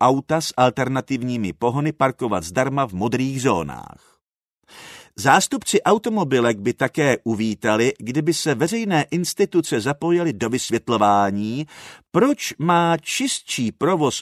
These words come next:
automobilů smysl a v čem je ochrana ovzduší důležitá.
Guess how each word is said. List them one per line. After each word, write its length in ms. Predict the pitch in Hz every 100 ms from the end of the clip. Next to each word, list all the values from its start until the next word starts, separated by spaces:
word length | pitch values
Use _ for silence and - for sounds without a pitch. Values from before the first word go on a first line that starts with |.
| -
automobilů 840 | 123 120 127 131 127 131 110 73
smysl 680 | - - 82 110 - 139 202 - - -
a 120 | -
v 80 | -
čem 260 | - 269 220
je 120 | 139
ochrana 500 | 170 - 190 160 117
ovzduší 600 | 135 131 123 147 143 147
důležitá. 920 | 127 120 101 87 71 65 64 58 52